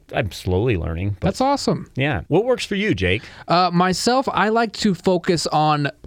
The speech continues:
Speaker 2: good things, and so what I mean by that is when I started to be able to be in the moment and focus, I started to realize, this was years ago, but I had a lot of negative thoughts.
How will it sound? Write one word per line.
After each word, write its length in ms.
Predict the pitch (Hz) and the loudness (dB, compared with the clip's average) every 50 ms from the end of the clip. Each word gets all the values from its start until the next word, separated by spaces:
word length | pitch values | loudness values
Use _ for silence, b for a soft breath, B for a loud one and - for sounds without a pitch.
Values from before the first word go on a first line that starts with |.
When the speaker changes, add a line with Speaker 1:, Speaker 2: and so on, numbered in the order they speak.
| 156 | 2
Speaker 2:
good 340 | 135 147 165 165 160 151 156 | 4 4 4 4 2 0 -4
things, 460 | - - - - 143 147 170 190 196 185 | -6 -4 0 0 2 2 4 2 2 2
and 240 | 175 156 147 139 | 2 0 0 2
so 220 | - - 147 139 135 | 2 2 2 4 4
what 160 | 135 139 135 | 4 2 2
I 80 | 135 139 | 2 2
mean 220 | 165 190 190 175 | 2 2 2 2
by 180 | 151 143 135 135 | 2 2 2 2
that 240 | 135 135 135 131 | 2 2 2 2
is 240 | - 139 131 131 131 | 0 0 0 2 0
when 240 | 135 127 139 147 151 | 0 2 2 2 2
I 140 | 151 143 143 | 2 2 0
started 580 | - - - 185 180 185 190 170 151 131 - | 0 0 2 2 2 2 2 0 0 -2 -2
to 380 | - - - 254 254 254 233 190 | -2 0 2 2 4 2 2 2
be 240 | 143 143 156 151 143 | 0 2 2 4 2
able 200 | 139 135 135 135 | 2 2 0 -2
to 320 | - - 147 139 131 127 131 | 0 0 0 2 2 0 -2
be 400 | - - - 135 135 165 170 170 | -4 -4 -2 0 2 2 2 2
in 100 | 160 156 | 2 2
the 80 | 147 139 | 2 2
moment 340 | 139 135 131 131 131 123 | 2 2 2 0 0 -2
and 180 | - - 127 127 | -2 -2 -4 -2
focus, 440 | - - 156 147 - - 135 127 - | 0 0 0 0 0 0 -2 -2 0
I 240 | - 131 127 127 123 | 0 0 0 0 0
started 400 | - - 151 135 139 139 131 127 | 0 0 2 2 2 2 0 0
to 100 | - 139 | 0 0
realize, 720 | 131 139 151 156 151 147 139 139 131 135 135 139 131 135 | 0 2 2 2 2 2 2 2 2 2 0 0 0 0
this 160 | 143 147 135 | 0 0 0
was 140 | 147 139 127 | 0 0 0
years 160 | 127 131 131 131 127 | 0 0 0 0 0
ago, 260 | 123 117 - 117 120 | -2 0 0 0 0
but 160 | 120 117 131 | 0 0 0
I 100 | 127 135 | 0 2
had 120 | 147 175 180 | 2 2 2
a 60 | 180 | 2
lot 180 | 175 160 151 | 2 2 2
of 60 | 180 170 | 2 2
negative 380 | 151 135 131 131 131 135 131 | 2 0 0 0 0 -2 -2
thoughts. 360 | - 220 226 - 123 - - | 0 0 -2 -2 -2 -6 -10